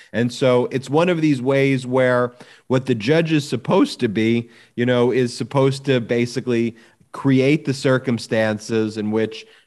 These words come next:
um, the evidence can be presented in a way that isn't, uh, distracting, that isn't highly prejudicial,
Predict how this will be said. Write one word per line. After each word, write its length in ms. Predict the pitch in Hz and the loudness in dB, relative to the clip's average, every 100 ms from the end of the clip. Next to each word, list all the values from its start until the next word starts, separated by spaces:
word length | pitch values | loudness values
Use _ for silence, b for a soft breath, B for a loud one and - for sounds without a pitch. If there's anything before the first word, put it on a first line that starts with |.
| - | -12
um, 340 | 101 101 95 | -8 -6 -4
the 140 | 107 | -2
evidence 380 | 120 135 135 127 | 0 0 0 -2
can 180 | - 123 | -4 -4
be 160 | 113 113 | 0 -2
presented 640 | - 113 101 107 104 107 | -2 -2 -2 -2 -2 -2
in 120 | 104 | 0
a 80 | 104 | 0
way 460 | 98 98 98 98 95 B B - | 0 0 -2 -4 -8 B B -8
that 180 | 107 | -4
isn't, 720 | 107 107 95 107 107 104 - - | 0 0 0 -4 -4 -6 -10 -10
uh, 480 | 104 101 101 98 95 85 | -6 -4 -2 -2 -4 -6
distracting, 920 | 98 - 143 143 147 - 151 143 143 B B | -10 -4 0 0 0 -2 -2 -2 -6 B B
that 120 | 104 | -4
isn't 240 | 110 101 101 | -2 -2 -4
highly 380 | 113 107 107 | -4 -2 -2
prejudicial, 1000 | 98 - 98 85 92 147 147 151 139 139 | -2 -2 -2 -2 0 0 2 0 0 -2